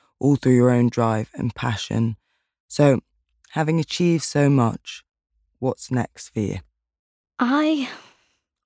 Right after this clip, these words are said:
Speaker 2: want to do the podcast, As Me with Sinead,
Speaker 1: Yeah.
Speaker 2: and to do it well. But actually, more than anything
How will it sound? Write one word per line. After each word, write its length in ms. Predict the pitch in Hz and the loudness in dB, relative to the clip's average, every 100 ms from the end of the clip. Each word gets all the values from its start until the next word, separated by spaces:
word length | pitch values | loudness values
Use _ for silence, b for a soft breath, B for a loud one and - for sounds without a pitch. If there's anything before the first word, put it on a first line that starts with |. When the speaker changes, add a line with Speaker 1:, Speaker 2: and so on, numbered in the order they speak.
| _ | _
Speaker 2:
want 640 | 208 233 233 - - - - _ _ _ _ - | -4 0 0 -4 -12 -12 -18 _ _ _ _ -10
to 160 | 226 202 _ _ _ _ - | -8 -8 _ _ _ _ -10
do 140 | 196 | -10
the 120 | 185 - | -8 -12
podcast, 640 | - 196 - 196 262 - - | -14 -14 -6 -6 -6 -14 -8
As 160 | - 190 | -4 0
Me 100 | 190 | 0
with 100 | 196 | 0
Sinead, 360 | - 190 185 190 | -2 0 0 2
Speaker 1:
Yeah. 80 | 135 | 2
Speaker 2:
and 80 | 208 | 2
to 60 | |
do 180 | 190 190 | 0 0
it 80 | - | 0
well. 280 | 190 185 196 | -2 0 0
But 220 | 214 202 _ _ _ _ - | 0 -2 _ _ _ _ -2
actually, 300 | 254 - 240 | -2 0 0
more 260 | 233 262 | 2 2
than 140 | 277 254 | 4 2
anything 480 | 185 180 - 202 | 2 0 -2 -2